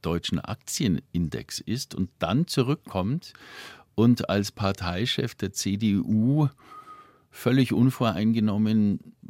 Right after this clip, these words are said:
beispielsweise mit den Sozialausschüssen dieser Partei redet?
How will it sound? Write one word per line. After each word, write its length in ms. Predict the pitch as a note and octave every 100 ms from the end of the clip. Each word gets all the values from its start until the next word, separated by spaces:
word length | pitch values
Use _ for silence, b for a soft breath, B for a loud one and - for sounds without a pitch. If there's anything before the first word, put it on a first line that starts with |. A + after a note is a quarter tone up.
| -
beispielsweise 600 | E2+ F2 A2 G2+ G2 G2+
mit 180 | G2+ -
den 120 | F#2+
Sozialausschüssen 1000 | G2 - G#2+ C3+ G#2+ F#2 - D#2+ - D2+
dieser 260 | D#2 E2
Partei 440 | D2+ D#2 - C2+ C2 -
redet? 340 | G#2+ G#2 -